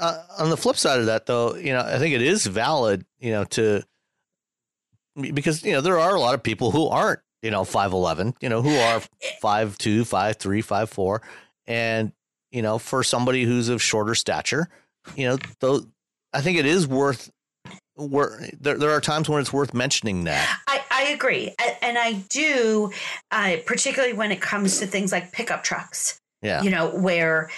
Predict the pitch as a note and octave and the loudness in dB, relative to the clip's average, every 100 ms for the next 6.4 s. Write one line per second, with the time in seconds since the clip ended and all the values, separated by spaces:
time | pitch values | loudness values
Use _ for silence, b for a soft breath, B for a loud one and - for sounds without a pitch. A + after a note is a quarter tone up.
0 | B _ - F#3 E3+ D#3+ - F#3+ F#3+ - | B _ -4 0 2 2 0 -2 -4 -4
1 | F3 E3+ - - G3+ F3+ E3 D#3+ F#3+ F#3 | -4 -2 -2 -2 0 2 0 -2 -4 -2
2 | G3 G#3+ G3+ G3 E3+ F3 F#3+ G3 F3 E3 | 0 0 2 0 0 0 2 2 2 0
3 | E3+ - _ G3+ G3+ F#3+ F3 F#3 G#3 F#3 | -2 -12 _ -6 -4 0 2 0 0 0
4 | D3+ D3 - - F3+ D#3+ E3+ D#3+ F3+ D3+ | 0 0 -2 -2 -2 -2 -2 -2 0 -2
5 | D3+ - F3 E3 - F3+ - - C4 F4+ | -4 -8 -4 -4 -2 -4 -4 -2 -2 -2
6 | D3+ D#3 D#3+ | -4 -2 -2